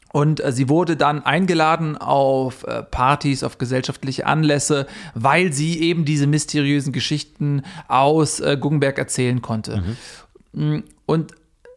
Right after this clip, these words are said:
Speaker 1: wie das nun mal so ist, irgendwann hat man jede Geschichte mal erzählt, ähm, dann verlieren die Leute das Interesse und sie verlor, äh, eventuell dadurch ihre Lebensgrundlage, sodass sie vielleicht auch gezwungen war,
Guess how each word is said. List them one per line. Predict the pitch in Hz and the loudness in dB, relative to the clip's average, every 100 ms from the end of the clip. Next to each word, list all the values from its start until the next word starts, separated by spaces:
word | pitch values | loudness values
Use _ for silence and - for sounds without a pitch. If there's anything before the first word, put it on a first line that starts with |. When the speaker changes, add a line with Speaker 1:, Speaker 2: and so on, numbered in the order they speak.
| _ - | _ -4
Speaker 1:
wie | 151 | 0
das | 202 196 | 0 0
nun | 190 185 | 0 2
mal | 170 | 2
so | 143 | 2
ist, | 143 170 220 - - | 2 0 0 -4 -2
irgendwann | 170 170 170 | -2 0 0
hat | 143 160 | 0 0
man | 160 151 | 0 0
jede | 139 147 | 0 0
Geschichte | 135 127 147 - 139 | -2 -2 -4 -2 0
mal | 127 | 0
erzählt, | 117 117 - 190 208 208 - | 0 -2 0 0 0 -2 -4
ähm, | 147 147 143 139 135 | -2 -2 -2 -4 -2
dann | 131 135 - | -2 -2 -6
verlieren | - 135 135 135 | -4 -2 0 0
die | 135 | 0
Leute | 131 127 | 0 -2
das | 120 | -4
Interesse | 135 120 131 160 151 | -6 -4 -2 0 0
und | 139 | 0
sie | 139 | -2
verlor, | 139 - 131 131 135 143 143 - | -4 -2 0 2 2 4 2 -2
äh, | - - | -10 -8
eventuell | 131 123 117 - 139 | -6 -6 -6 -4 -2
dadurch | 143 151 | -2 -4
ihre | - 160 170 | -4 -2 0
Lebensgrundlage, | 165 160 120 - 123 - - - 139 - - 175 156 | 2 2 -2 -6 -10 -8 -10 -8 -10 -12 -20 -20 -8
sodass | 151 139 - | -2 -2 -2
sie | 151 | -4
vielleicht | 147 160 175 | 0 0 0
auch | 151 - | -4 -4
gezwungen | 143 - 180 233 208 | -8 -2 0 4 4
war, | 131 127 151 | 4 2 0